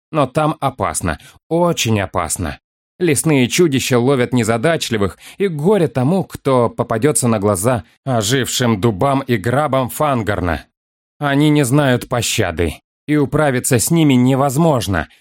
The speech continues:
они обладают исполинской силой и неистребимы. На вопрос же, где берут еду укрывшиеся в море орки,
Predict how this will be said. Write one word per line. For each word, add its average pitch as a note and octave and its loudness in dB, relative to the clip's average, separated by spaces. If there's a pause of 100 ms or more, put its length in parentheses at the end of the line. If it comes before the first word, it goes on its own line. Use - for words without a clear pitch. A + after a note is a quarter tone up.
они C3+ 2
обладают A#2 2
исполинской A2 0
силой C3+ 2 (160)
и B2 2
неистребимы. G2 2 (500)
На D3+ -2
вопрос C#3+ 0
же, G#2 -2
где A2 0
берут A2+ 0
еду B2 2
укрывшиеся G2 -2
в F2+ -4
море F#2 0
орки, C3+ 0